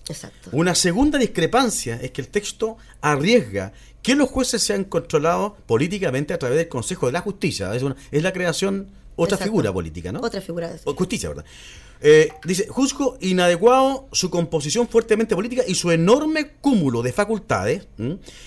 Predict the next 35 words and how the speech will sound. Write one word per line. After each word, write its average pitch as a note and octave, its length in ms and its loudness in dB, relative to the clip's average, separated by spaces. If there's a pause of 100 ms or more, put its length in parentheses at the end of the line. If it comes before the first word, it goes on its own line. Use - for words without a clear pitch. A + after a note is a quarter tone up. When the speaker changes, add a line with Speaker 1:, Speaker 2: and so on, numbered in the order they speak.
(180)
Speaker 2:
que C#3+ 100 2
van A#3 180 2
desde F#3+ 380 0
el E3 120 4
nombramiento, A#3 920 2 (140)
pasando F#3+ 540 0
por D3 120 4
la C#3 220 0
potestad G#3+ 640 0
disciplinaria, A3+ 880 0 (340)
la C3 160 0
gestión A3+ 440 2
administrativa, A#3 760 2 (160)
la C#3 140 6
revisión D3 440 2
de C4+ 80 2
sus A#3 160 0
act-, G#3 160 2 (160)
eh, D3 180 2
actuaciones, C#3+ 580 0 (260)
su F3 200 -2
traslado F3+ 480 2
y A#3+ 100 0
remoción". C4 560 2
O C3 40 -4
sea, E3+ 220 -2 (640)
todo B3+ 240 2
un C#4 160 0
paquete A#3+ 800 -4 (260)
para D#3+ 240 2
que D#3 140 0
políticamente F#3+ 800 0
sea G3 300 -2
esto G3 320 -6
dirigido, G#3 440 -8